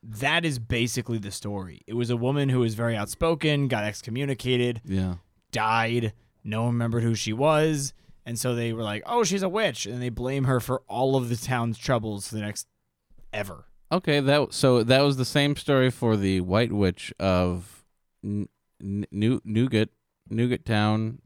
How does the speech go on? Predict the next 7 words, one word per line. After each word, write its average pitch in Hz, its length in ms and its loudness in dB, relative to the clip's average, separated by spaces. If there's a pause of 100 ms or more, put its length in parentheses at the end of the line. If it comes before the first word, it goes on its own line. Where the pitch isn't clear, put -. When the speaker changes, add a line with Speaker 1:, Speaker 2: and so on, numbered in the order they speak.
Speaker 2:
Nebraska, 98 720 -2 (920)
and 101 440 0
the 104 320 0
Speaker 1:
That's 113 180 0
Nugget. 117 440 -4 (680)
Speaker 2:
Nugget, 95 800 -2 (400)
right. 90 280 -2